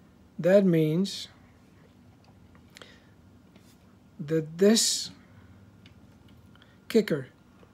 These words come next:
it's called the kicker. Whatever you have in between, there, you know, they have,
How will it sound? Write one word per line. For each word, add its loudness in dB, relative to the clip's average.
it's -12
called -8
the -10
kicker. -12
Whatever 6
you 2
have 2
in -2
between, -2
there, -2
you -6
know, -6
they 2
have, -4